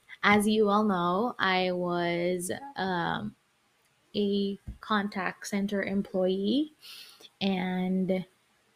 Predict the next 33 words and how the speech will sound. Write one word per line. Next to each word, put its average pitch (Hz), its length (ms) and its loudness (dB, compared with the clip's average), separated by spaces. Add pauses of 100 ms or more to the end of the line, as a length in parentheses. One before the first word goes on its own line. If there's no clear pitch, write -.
(180)
while 185 500 8
I'm 190 220 4
working 190 400 2
at 180 160 2
night, 185 560 0 (560)
nagfe-freelance 190 720 -2
ako 190 180 -8
sa - 220 -2
umaga. 165 800 -4
So, 165 400 -6 (400)
if - 80 -12
you 208 80 -6
can 208 300 2
imagine 180 500 2
it, 175 260 0
my 185 220 0
shift 202 240 0
starts 220 260 2
at - 160 -2
ten 196 220 -2
o'clock 190 400 -2
at 190 160 2
night, 180 320 2
ends 180 200 0
at 190 120 -6
seven 185 320 4
o'clock 185 320 0
in 202 100 8
the 190 100 6
morning, 190 560 2 (580)
and 202 140 6
then 185 280 2
I 180 640 2